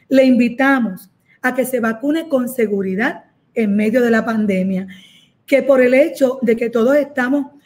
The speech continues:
pendientes de la vacuna del covid, no olvidemos todas estas vacunas tan importantes y necesarias en la población adulta y los adolescentes, que tenemos que vacunarlos.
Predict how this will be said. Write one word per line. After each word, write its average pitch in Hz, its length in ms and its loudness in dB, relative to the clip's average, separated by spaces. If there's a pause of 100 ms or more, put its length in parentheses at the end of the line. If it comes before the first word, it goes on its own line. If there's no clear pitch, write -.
(160)
pendientes 247 580 2
de 262 100 2
la 233 120 0
vacuna 240 420 -2
del 277 240 -2
covid, 226 420 0 (400)
no 254 280 2
olvidemos 233 840 0 (680)
todas 311 640 -2
estas 254 500 -4
vacunas 220 720 -4 (420)
tan 285 320 0
importantes 247 960 -2
y 233 140 -2
necesarias 220 760 -4 (380)
en 262 160 4
la 226 180 0
población 220 720 -2
adulta 208 760 0 (680)
y 269 120 4
los 254 260 0
adolescentes, 202 1040 -2 (300)
que 254 140 -2
tenemos 240 400 -2
que 254 100 -2
vacunarlos. 185 840 -6